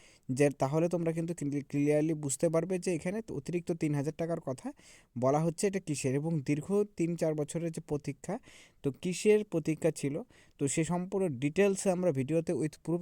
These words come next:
তোমাদের সাথে আলোচনা করব। তাই অবশ্যই ভিডিওটিকে শেষ পর্যন্ত দেখবে। এবং এছাড়াও কিন্তু আরও অনেকগুলো আপডেট উঠে আসছে,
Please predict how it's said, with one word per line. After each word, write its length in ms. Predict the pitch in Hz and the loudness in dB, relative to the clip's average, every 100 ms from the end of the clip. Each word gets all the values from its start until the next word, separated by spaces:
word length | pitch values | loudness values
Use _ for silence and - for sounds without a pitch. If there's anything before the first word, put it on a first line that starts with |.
| 165 | 0
তোমাদের 220 | 147 139 | 0 0
সাথে 140 | 143 135 | -2 -2
আলোচনা 300 | 120 127 135 131 | -2 -2 -4 -4
করব। 160 | 139 143 247 - - - | -4 -4 -8 -12 -20 -8
তাই 120 | - 139 135 | 0 2 4
অবশ্যই 380 | 151 185 - 226 | 2 2 2 2
ভিডিওটিকে 300 | 208 208 208 208 | 4 2 2 2
শেষ 100 | 202 | 0
পর্যন্ত 200 | 214 214 196 | 0 0 2
দেখবে। 220 | 185 147 170 170 | 0 2 -2 -2
এবং 120 | 175 - 160 | -4 -2 -2
এছাড়াও 420 | 165 190 180 151 151 | 0 0 2 2 0
কিন্তু 200 | 160 170 - 143 | -4 -4 -4 0
আরও 120 | 180 165 | 0 0
অনেকগুলো 320 | 165 165 165 - 127 | -2 0 0 2 0
আপডেট 260 | 139 156 147 | 0 0 0
উঠে 160 | 127 143 | 0 0
আসছে, 240 | 120 - | 0 -4